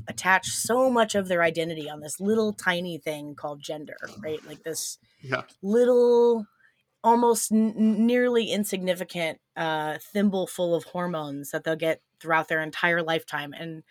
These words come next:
Speaker 1: ninety percent of their identity and their capabilities. Like, some, I dated a man who couldn't cook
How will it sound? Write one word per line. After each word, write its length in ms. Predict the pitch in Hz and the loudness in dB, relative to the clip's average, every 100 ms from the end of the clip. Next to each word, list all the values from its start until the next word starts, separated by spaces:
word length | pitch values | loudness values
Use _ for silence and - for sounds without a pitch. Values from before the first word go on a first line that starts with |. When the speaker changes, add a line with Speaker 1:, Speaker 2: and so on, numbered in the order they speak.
| - - - | -20 -20 -2
Speaker 1:
ninety 460 | 208 247 269 269 269 | 2 6 6 4 0
percent 340 | 262 233 247 | -2 -2 0
of 80 | 233 | 2
their 160 | 226 220 | 4 4
identity 560 | 208 214 214 165 147 | 6 4 2 -2 -6
and 200 | 180 180 | -6 -2
their 100 | 185 | 0
capabilities. 800 | 175 226 220 202 214 214 160 147 | 0 -2 0 2 4 2 0 -4
Like, 240 | 165 160 - _ - - _ | -4 -4 -8 _ -20 -20 _
some, 480 | - - 269 302 320 - _ | -4 4 6 6 0 -4 _
I 300 | 214 302 339 | 6 6 4
dated 300 | 220 214 240 | 2 2 4
a 80 | 269 | 2
man 340 | 254 262 277 262 | 2 2 2 2
who 200 | 214 208 | -2 0
couldn't 360 | 247 262 262 | 0 0 -4
cook 260 | - 214 | 0 0